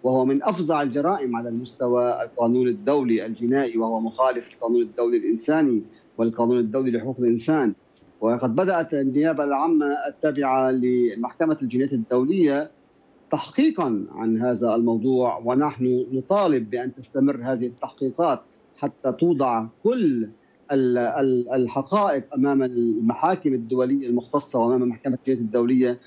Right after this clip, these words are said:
ولمعاقبة مجرمي الاحتلال الذين ارتكبوا ليس فقط جرائم ال-، الاحتلال وجرائم القتل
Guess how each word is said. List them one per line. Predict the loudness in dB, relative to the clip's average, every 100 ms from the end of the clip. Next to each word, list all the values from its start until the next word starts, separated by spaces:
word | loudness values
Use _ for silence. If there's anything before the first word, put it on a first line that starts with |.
| _ -2
ولمعاقبة | 2 2 2 0 0 0 -4 -2
مجرمي | -2 0 2 2
الاحتلال | 0 -4 0 2 2 -2 -8 _ -2
الذين | 0 2 2 2
ارتكبوا | 0 -2 -4 -2 0 0 0 0
ليس | 0 -2
فقط | -4 -4 -4
جرائم | -2 -2 0 2 2
ال-، | 2 2 2
الاحتلال | 0 -2 -2 -4 0 2 2 2 -2 -4
وجرائم | -6 -2 -2 0 -2
القتل | -2 -4 -2 0 -2